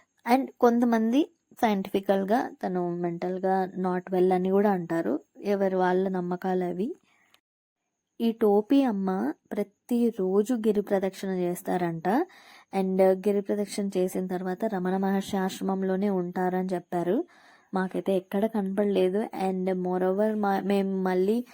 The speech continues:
తిరుపతికి రిటర్న్ అవ్వాలి కాబట్టి మేము రమణ మహర్షి ఆశ్రమం అయితే చూడలేకపోయాము. Maybe అక్కడికి వెళ్ళింటే కనిపించేవారేమో.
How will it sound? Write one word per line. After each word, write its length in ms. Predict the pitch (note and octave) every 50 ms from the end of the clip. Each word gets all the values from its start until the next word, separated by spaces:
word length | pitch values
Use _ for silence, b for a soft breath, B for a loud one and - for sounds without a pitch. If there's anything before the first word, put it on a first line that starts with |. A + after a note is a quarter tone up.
| B B B B B _ _ _ _ _
తిరుపతికి 760 | - G#3+ G3+ G3+ A#3 A3+ - A#3+ - - A3+ A3 A3 A3 G#3+
రిటర్న్ 360 | G3 F#3+ F#3 - F#3+ F#3+ G3
అవ్వాలి 540 | G3+ F#3 F#3 F3+ F#3+ F#3+ F#3+ F#3+ F#3+ F#3+ G3
కాబట్టి 580 | G3 - F#3+ F#3 F#3 F#3 F#3 F3+ - - - B3
మేము 400 | B3 A#3+ G#3 G3 F#3+ F#3+ F#3+ F#3
రమణ 280 | F#3 F#3 F#3 F#3 F#3
మహర్షి 380 | G3 G#3 G#3+ A3 A3 G#3+ - A3+
ఆశ్రమం 500 | G#3 F#3 F3+ F3+ - - G3+ G#3 G#3 G3+
అయితే 180 | G3+ G3 - G#3+
చూడలేకపోయాము. 1160 | G#3 - G3+ F#3+ F#3+ F#3+ G3+ G#3+ G#3 - - - F#3+ F3+ F3 F3 F3 F3 F3 F3+ A3+ D#4 G4+ B B B B B B B B _
Maybe 200 | F#3+ G3 G3 G#3+
అక్కడికి 360 | G#3 G3+ G3+ G#3 G3 F#3+ - F#3+
వెళ్ళింటే 380 | F#3+ F#3+ G3 G3 G3 G3 G#3
కనిపించేవారేమో. 1120 | G#3 - F#3+ F#3 F3+ F3+ G3 F#3+ - - G3 F#3+ F#3+ F3+ F3+ F3 F3 E3+ E3 E3+ G3 C4+